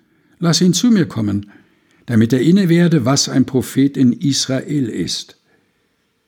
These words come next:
So kam Naaman mit Rossen und Wagen und hielt vor der Tür am Hause Elisas.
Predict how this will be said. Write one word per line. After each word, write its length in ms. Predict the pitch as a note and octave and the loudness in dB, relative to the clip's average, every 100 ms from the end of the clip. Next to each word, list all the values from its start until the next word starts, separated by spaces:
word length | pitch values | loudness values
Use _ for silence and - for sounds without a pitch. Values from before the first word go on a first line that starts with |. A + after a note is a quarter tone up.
| _ _ | _ _
So 160 | - | -4
kam 300 | B2+ G#2+ D3+ | -2 0 2
Naaman 800 | D#3+ C3+ A#2 A#2 C3 D3+ E3 C#3+ G#2 - G#2+ | 2 2 0 2 4 4 4 2 -2 -6 -4
mit 180 | G2+ | -4
Rossen 380 | - A#2+ - C3 | -2 -2 2 2
und 180 | G#2+ F#2 | 2 0
Wagen 380 | G2+ A#2+ C3 B2 | 0 0 0 0
und 100 | G#2+ | 2
hielt 260 | D3+ D#3+ | 0 -2
vor 140 | - A#2+ | -4 -4
der 200 | G#2+ - | -2 -2
Tür 340 | A#2 A#2+ B2+ | 0 0 0
am 200 | A#2 F2 | -2 -2
Hause 320 | G2 A2 G#2+ | 0 0 0
Elisas. 760 | A#2+ G2 F#2 D#2+ D#2+ - - - | -2 -2 -2 -4 -8 -8 -10 -14